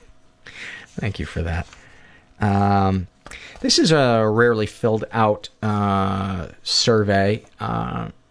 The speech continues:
and I say this every time I read one of these, but this was, uh, the young male abused by older female survey. And, uh, this guy's name is, uh, the Real Harold. And you'll understand why he calls himself that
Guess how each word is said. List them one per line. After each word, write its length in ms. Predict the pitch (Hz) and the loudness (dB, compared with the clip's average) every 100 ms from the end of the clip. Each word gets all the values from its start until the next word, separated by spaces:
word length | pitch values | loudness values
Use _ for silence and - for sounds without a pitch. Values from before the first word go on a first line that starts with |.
| _ | _
and 120 | 180 | -2
I 40 | 208 | 0
say 180 | 220 | 0
this 160 | 202 147 | 0 0
every 160 | 139 135 | -2 -2
time 160 | 135 | -2
I 60 | 120 | 0
read 200 | 120 107 | 0 0
one 180 | 95 92 | 0 -2
of 60 | |
these, 200 | 92 90 | -2 -6
but 240 | - 90 - - - - - | -4 -6 -6 -18 -18 -18 0
this 220 | 156 160 | 0 2
was, 360 | 147 131 117 - | 2 2 2 -4
uh, 280 | 120 110 107 | -4 -2 0
the 140 | 107 | 0
young 240 | 104 117 117 | 2 2 2
male 240 | 110 107 | 2 0
abused 320 | 107 107 98 | 0 0 -2
by 160 | - 98 | -2 -4
older 240 | 107 107 | -2 -2
female 580 | 101 - 98 92 90 95 - - | -4 -2 0 0 -2 -8 -12 -16
survey. 560 | - - 95 90 92 101 - - - - | -6 -2 0 0 0 -2 -6 -18 -18 -8
And, 380 | - 104 101 101 | -2 0 2 2
uh, 120 | 101 98 | 0 2
this 180 | 107 | 0
guy's 300 | - 107 104 | 0 0 2
name 280 | 110 110 110 | 2 0 0
is, 560 | 113 107 104 101 95 - - | -2 0 2 0 -2 -6 -4
uh, 360 | 95 92 95 | -2 0 -2
the 140 | 95 98 | -2 0
Real 320 | 117 127 120 | 2 4 2
Harold. 500 | 104 95 92 110 131 - - - - - _ _ - - | 0 0 2 0 -2 -12 -20 -20 -20 -20 _ _ -20 -8
And 140 | 95 92 | -4 -2
you'll 140 | 104 | -2
understand 460 | 101 95 - 98 98 | -2 -2 -2 -2 0
why 140 | 87 | 0
he 80 | 95 | 0
calls 300 | - 90 82 | -2 -4 -2
himself 380 | 87 - 85 - | -4 -4 -6 -4
that 280 | 87 98 | -4 -4